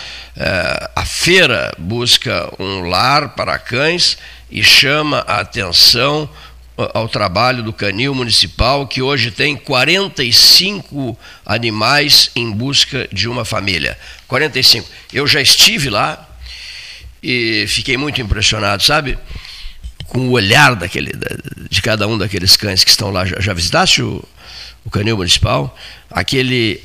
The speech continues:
aquele apelo, o olhar de cada um daqueles cães é um apelo.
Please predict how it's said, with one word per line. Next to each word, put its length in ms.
aquele 320
apelo, 600
o 60
olhar 440
de 120
cada 300
um 100
daqueles 440
cães 520
é 100
um 140
apelo. 760